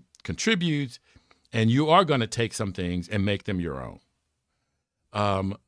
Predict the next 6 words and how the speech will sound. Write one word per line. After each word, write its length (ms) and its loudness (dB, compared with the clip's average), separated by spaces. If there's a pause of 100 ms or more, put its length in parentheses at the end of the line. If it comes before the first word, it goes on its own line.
(160)
but 160 2
my 160 2
concern 640 -2
was, 500 -8 (1900)
is 180 0
that 420 2